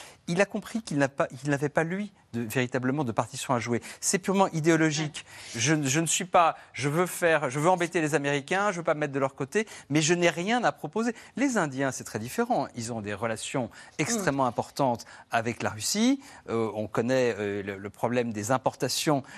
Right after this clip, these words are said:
Speaker 1: de pétrole qui nous reviennent aussi en Europe.
Speaker 2: Ouais.
Speaker 1: On connaît le fait que l'Inde, c'est quand même le premier client de la Russie. Et donc le fait d'avoir quelque part enfoncé un coin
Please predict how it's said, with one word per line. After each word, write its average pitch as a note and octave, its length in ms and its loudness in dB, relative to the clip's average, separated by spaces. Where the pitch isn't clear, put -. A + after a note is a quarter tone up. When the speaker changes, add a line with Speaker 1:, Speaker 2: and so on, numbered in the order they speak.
Speaker 1:
de C3 80 0
pétrole E3 640 4
qui - 140 -10
nous C3 120 0
reviennent C3+ 460 0
aussi - 260 -4
en A2+ 80 -2
Europe. G#3 300 4
Speaker 2:
Ouais. G#3 100 -2
Speaker 1:
On D3 120 0
connaît D#3+ 260 2
le C#3+ 100 0
fait E3 300 0
que C3 160 0
l'Inde, C#3+ 420 2
c'est C3 220 -4
quand B2 140 0
même C3 240 0
le A#2 60 -4
premier D#3 440 -2
client E3 500 -2
de A#2 40 -4
la G2 100 0
Russie. A#3+ 380 -2
Et C#3+ 80 -2
donc A#3 160 2
le A3 60 0
fait A#3 140 0
d'avoir F3+ 380 2
quelque F#3+ 220 -2
part F3 240 4
enfoncé A#3+ 560 2
un D3+ 140 2
coin E3+ 340 2